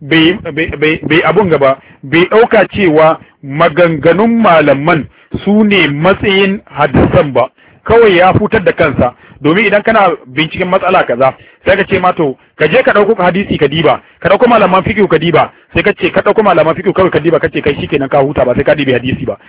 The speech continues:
Ka kana gani kamar ka huta da kanka, to ba huta da kai ne kai ba. A'a, menene a daidai ka ɗauko wancan ka ɗauko, domin wani kasala sai ba ta bari ne ya je ya dibi hadisai, domin ya gano menene a haƙiƙanin gaskiya.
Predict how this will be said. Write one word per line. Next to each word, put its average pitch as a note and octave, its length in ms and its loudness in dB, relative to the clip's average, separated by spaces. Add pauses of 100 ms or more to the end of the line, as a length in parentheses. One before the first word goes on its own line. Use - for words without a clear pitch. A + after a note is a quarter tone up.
(140)
Ka E3 100 0
kana B3 160 0
gani G#3+ 120 2
kamar G3+ 180 0
ka G3 100 0
huta G3 180 2
da F#3+ 80 0
kanka, D3 220 -2
to E3 100 -4
ba F3 140 2
huta A3+ 140 2
da C4 80 0
kai G#3 160 2
ne F3+ 80 0
kai D3+ 160 0
ba. C3 160 2 (540)
A'a, G#3 240 2 (200)
menene F#3 500 0
a F#3 140 2
daidai F#3 400 2
ka - 120 -2
ɗauko G#3 260 2
wancan A3 280 0
ka D#3+ 100 -2
ɗauko, E3 300 0
domin F3 160 0
wani C#4 140 2
kasala A3 400 2
sai G3+ 120 0
ba G3 280 2
ta G#3+ 100 -2
bari G3+ 200 0
ne F#3+ 100 -4
ya G3 80 2
je D3+ 200 -6
ya G3 60 4
dibi D#3 240 -2
hadisai, C3 400 0 (380)
domin D3 300 2
ya F#3+ 80 4
gano F3 320 2
menene E3 420 2
a D#3+ 160 2
haƙiƙanin D#3 480 -2
gaskiya. C3 380 0